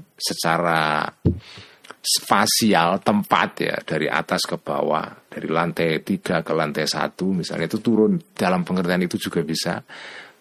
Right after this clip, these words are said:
Turun dalam pengertian turun dari pangkat dalam pengertian jatuh pangkatnya. Atau turun dari pangkat tinggi ke bawah dalam pengertian untuk menyayangi orang yang di bawah.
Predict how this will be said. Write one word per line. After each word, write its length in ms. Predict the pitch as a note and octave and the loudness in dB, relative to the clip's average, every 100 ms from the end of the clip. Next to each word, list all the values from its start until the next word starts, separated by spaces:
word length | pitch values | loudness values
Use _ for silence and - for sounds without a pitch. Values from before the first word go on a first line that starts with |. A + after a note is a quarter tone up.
| - | 0
Turun 240 | C#3 D#3 | 6 6
dalam 320 | D3+ A#2 A#2+ | 6 6 4
pengertian 320 | - C3 C#3 C3 | 2 4 4 4
turun 300 | F3 F#3 E3 | 6 6 4
dari 240 | C3 A#2 | 4 4
pangkat 640 | A#2+ - G#2+ G#2+ C#3+ D#3+ A2+ | 2 2 2 2 2 2 4
dalam 160 | A2+ | 4
pengertian 640 | A2 B2 B2 A#2 B2+ C#3 C3+ | 4 0 0 2 2 2 2
jatuh 480 | C3 C3 - C3+ | 2 4 4 2
pangkatnya. 840 | - A2 G#2+ G2+ G2 - E3+ - - _ - - - - - - | 2 0 2 0 -4 -4 -8 -8 -14 _ -20 -18 -18 -18 -8 0
Atau 320 | C#3 G3+ G3+ | 2 4 4
turun 320 | F#3+ F#3 F#3+ | 6 6 6
dari 240 | C#3 B2 C3+ | 6 4 4
pangkat 480 | - C#3+ C#3 C#3 - | 2 2 2 2 2
tinggi 320 | D3 B2 D#3+ | 2 4 4
ke 160 | D3 | 2
bawah 400 | A2+ G#2 G2+ D#3 | 2 4 6 4
dalam 240 | D#3+ C3+ C3 | 4 4 4
pengertian 560 | C#3 C#3+ C#3+ D3+ D#3+ | 2 2 2 2 2
untuk 400 | D#3+ D3 C#3+ D#3+ | 4 2 0 0
menyayangi 800 | C#3+ D3 C#3 C3+ C3+ C#3 D3+ C#3+ | 2 2 2 2 4 4 4 2
orang 240 | A#2 B2 C3 | 2 2 2
yang 240 | A#2+ A2+ | 2 0
di 80 | G#2+ | -2
bawah. 560 | F2 D2+ C#2+ C#2+ C#2+ | -6 -6 -4 -4 -6